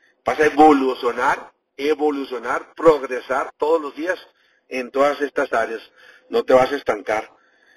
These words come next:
a través de los audios, a través de los libros, a través de la asociación.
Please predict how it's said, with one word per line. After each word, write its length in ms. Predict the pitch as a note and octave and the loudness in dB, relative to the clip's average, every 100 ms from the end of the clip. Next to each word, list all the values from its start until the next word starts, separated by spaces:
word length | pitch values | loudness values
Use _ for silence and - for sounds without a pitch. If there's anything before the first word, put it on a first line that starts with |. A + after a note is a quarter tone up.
| _ _ | _ _
a 100 | - | -4
través 260 | G#2+ A2 A#2 | 0 4 4
de 80 | B2 | 2
los 180 | A#2 B2+ | -4 2
audios, 320 | B2 C3+ C3 | 2 4 2
a 60 | |
través 200 | A#2 A2+ | 4 0
de 60 | B2 | 2
los 140 | A#2 G#2+ | -2 -2
libros, 400 | B2 C3 B2+ B2+ | -8 -6 -6 -4
a 120 | A2+ | -6
través 280 | - G#2+ A2+ | -4 -2 -2
de 100 | B2 | -4
la 300 | A#2+ G#2+ - _ _ - | -6 -6 -8 _ _ -6
asociación. 840 | A2 G#2 G#2+ - G2+ - G#2 G2 | -6 -4 -6 -4 -6 -6 -12 -12